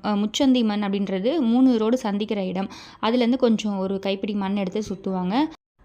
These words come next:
அது வந்து ஒரு சிலர் செய்ய முடியும், ஒரு சிலர் செய்ய முடியாது. So, அது இல்லைனாலும் பரவாயில்ல, இது மட்டுமே உங்களுக்கு போதுமானது. So, இப்போ இதை எப்படி வந்து ப்ராப்பரா சுத்தணும் அப்படின்னு பார்த்தீங்கன்னா, வீட்ல இருக்கக்கூடிய எல்லாரையுமே உட்கார வச்சுக்கோங்க.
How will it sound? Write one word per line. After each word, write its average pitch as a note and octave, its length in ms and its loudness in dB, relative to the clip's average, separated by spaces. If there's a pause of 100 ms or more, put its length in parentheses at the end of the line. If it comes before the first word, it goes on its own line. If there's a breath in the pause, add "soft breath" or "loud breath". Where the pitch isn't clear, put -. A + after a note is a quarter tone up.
(160 soft breath)
அது C#4+ 180 4
வந்து C4+ 220 4
ஒரு A#3+ 160 6
சிலர் B3+ 260 4
செய்ய A#3 280 2
முடியும், A#3 300 2
ஒரு G#3+ 140 2
சிலர் G#3 220 -2
செய்ய F#3 240 -2
முடியாது. F3+ 280 0
So, G3+ 180 0
அது F#3+ 160 0
இல்லைனாலும் A#3+ 480 0
பரவாயில்ல, F#3 400 -2 (120)
இது A#3+ 200 2
மட்டுமே G#3+ 360 2
உங்களுக்கு F#3 260 -2
போதுமானது. F3+ 600 -2 (220 loud breath)
So, C4+ 180 2
இப்போ C#4+ 280 0
இதை A#3+ 220 2
எப்படி A#3 260 0
வந்து G#3+ 340 0
ப்ராப்பரா G3+ 360 -4
சுத்தணும் G3 260 -6
அப்படின்னு F#3+ 300 -2
பார்த்தீங்கன்னா, F#3 520 -2
வீட்ல A3 260 -2
இருக்கக்கூடிய G3+ 760 -2
எல்லாரையுமே G3 320 0
உட்கார F#3+ 320 -2
வச்சுக்கோங்க. F#3 440 -2